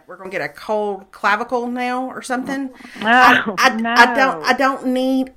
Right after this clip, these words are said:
Speaker 1: I, I don't need cutouts. I don't, but I especially don't need the cold shoulder. I don't, I,
Speaker 2: Mm-hmm.
Speaker 1: mm,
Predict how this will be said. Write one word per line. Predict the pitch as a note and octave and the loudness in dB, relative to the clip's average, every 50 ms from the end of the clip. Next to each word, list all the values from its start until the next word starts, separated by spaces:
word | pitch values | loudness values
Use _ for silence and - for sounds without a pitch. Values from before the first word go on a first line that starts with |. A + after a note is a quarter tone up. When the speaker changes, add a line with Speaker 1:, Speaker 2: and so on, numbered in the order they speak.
| _ _ A3+ | _ _ -2
Speaker 1:
I, | A#3 G#3+ - - | -2 -2 -4 -4
I | - A3 | -4 -4
don't | G#3+ G#3+ - A#3+ B3+ A#3+ - | -2 0 -2 -2 -2 -2 -4
need | B3+ B3 A#3 - | -6 -6 -6 -10
cutouts. | - - C4+ C4 C4 G#3 E3+ D3+ - - - - - - | -6 -2 0 2 4 4 2 2 0 -4 -12 -16 -8 -2
I | G#3 G#3 | -2 0
don't, | G#3+ A#3+ A3 - - G#3+ | 0 0 -2 -4 -6 -4
but | A#3 A#3 | -2 0
I | F#3+ G#3+ G#3 | 2 0 0
especially | G3+ - - - - - F4 G4 F#4+ - - D4 B3 A3 G3 E3+ | -2 -6 -10 -12 -8 -6 -4 -4 -4 -6 -8 -6 -8 -8 -8 -10
don't | - F#3+ F#3 E3+ - F3+ | -10 -8 -8 -8 -8 -8
need | F#3 F#3 E3+ D#3 D3+ C#3+ - - - - - - - - - - - - - | -8 -8 -6 -8 -8 -12 -14 -16 -18 -18 -20 -20 -20 -20 -20 -20 -20 -14 -14
the | - | -14
cold | - - G#3+ F#3 E3+ E3+ - | -8 -4 -2 -2 -2 -2 -4
shoulder. | - - F3 D3+ D#3 D#3 D3 - - - - - | -4 -4 -2 -2 -2 -6 -8 -12 -12 -14 -8 -6
I | C4 C#4 | -6 -6
don't, | - - A3+ A3+ A#3+ B3 B3 A3+ - - _ _ _ | -4 -2 0 0 2 0 -2 -4 -8 -12 _ _ _
I, | - A3 A#3+ A#3 G3+ | 2 4 4 4 4
Speaker 2:
Mm-hmm. | A3 A3 G#3+ G3+ F#3 - G#3 G#3 G#3 G3+ G3+ | 2 2 0 0 -2 -2 -4 -2 -2 -2 -2
Speaker 1:
mm, | G#3+ A3 A3 G#3+ G#3 F#3+ E3+ E3 D3+ C#3+ | -4 -4 -4 -4 -2 -2 -4 -4 -6 -10